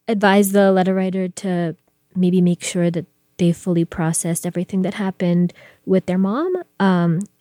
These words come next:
whether through therapy. And I know some health insurances have a helpline where you can call for a couple quick sessions to talk through a situation. Maybe they can revisit what's going on with their boss, um, figure out if there are any, um,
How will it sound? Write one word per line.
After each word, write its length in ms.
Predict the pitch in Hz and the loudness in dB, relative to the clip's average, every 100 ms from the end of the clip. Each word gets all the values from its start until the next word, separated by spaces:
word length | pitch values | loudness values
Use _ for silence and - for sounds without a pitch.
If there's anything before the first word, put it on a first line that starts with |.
| _ _ _ _ _ - | _ _ _ _ _ -2
whether 280 | 190 185 180 | 2 4 2
through 220 | - 190 | 2 -2
therapy. 540 | 240 220 214 220 214 | 0 -2 0 2 2
And 100 | 185 | 4
I 60 | 175 | 4
know 140 | 202 | 2
some 500 | 196 - 202 196 180 _ _ _ - | 0 0 2 2 0 _ _ _ -14
health 300 | - 180 196 | -8 -4 -2
insurances 580 | 190 - 190 185 190 | -2 0 0 2 0
have 160 | 170 165 | -4 -4
a 40 | |
helpline 360 | 160 175 175 175 | -4 -6 0 2
where 80 | 175 | 4
you 140 | 170 | 4
can 160 | - 180 | 2 -2
call 280 | - 160 165 | 0 0 -2
for 160 | - | -2
a 60 | 160 | -6
couple 300 | - 170 170 | -6 -10 -8
quick 240 | - 131 | -8 -10
sessions 400 | - 160 - 165 | -8 -6 -2 -2
to 100 | - | -2
talk 320 | 156 160 151 - | -4 -4 -4 -6
through 400 | 180 170 160 165 - - _ | 0 2 2 0 -4 -20 _
a 60 | - | -6
situation. 600 | - 185 196 190 185 208 | -4 -2 2 2 2 2
Maybe 200 | 175 170 | 2 2
they 120 | 165 | -2
can 240 | 165 175 165 | 0 2 2
revisit 440 | 170 165 165 175 | 2 2 0 -2
what's 100 | - | -6
going 240 | - 165 | -2 0
on 140 | 160 160 | 2 -2
with 80 | 156 | -2
their 100 | 160 | -4
boss, 580 | 156 151 156 - - - | -2 -2 0 0 -2 -2
um, 260 | 165 147 160 | -4 -4 -4
figure 280 | 185 175 | -6 -6
out 100 | 156 | -4
if 120 | 165 165 | -4 -2
there 180 | 165 | -2
are 60 | 156 _ _ | -2 _ _
any, 440 | - 156 160 151 - | -4 0 2 0 -4
um, 360 | 151 101 185 | -6 -6 -8